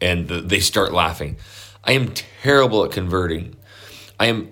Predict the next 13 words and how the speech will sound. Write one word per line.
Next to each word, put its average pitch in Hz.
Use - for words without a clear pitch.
awful, 110
obviously, 107
at 87
building 110
out 92
presentations," 95
because 87
the 85
one 101
I 110
sent 104
these 92
people, 95